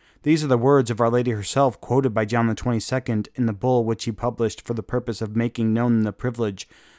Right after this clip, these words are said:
of which we call the Sabbatine Bull on account of the day chosen by the glorious benefactress for the exercise of her mercy. We are aware of the attempts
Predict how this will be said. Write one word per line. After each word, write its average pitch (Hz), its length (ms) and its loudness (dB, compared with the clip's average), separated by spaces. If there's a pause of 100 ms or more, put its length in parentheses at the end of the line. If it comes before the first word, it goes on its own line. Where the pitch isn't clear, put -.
of 113 160 -4
which 123 320 0
we 120 100 -2
call 113 380 2
the 110 260 -4 (160)
Sabbatine 117 680 0 (100)
Bull 117 440 0 (280)
on 113 120 -2
account 123 420 2 (140)
of 113 120 -6
the 110 100 -6
day 120 280 0
chosen 113 600 -2 (280)
by 117 100 -4
the 110 80 -2
glorious 113 440 -2
benefactress 113 800 -4 (240)
for 127 160 -4
the 117 100 -2
exercise 101 720 -4
of 107 220 -10
her 95 120 -6
mercy. 107 520 -4 (1500)
We 151 120 6
are 147 100 10
aware 135 300 6
of 127 120 4
the 123 80 2
attempts 127 520 0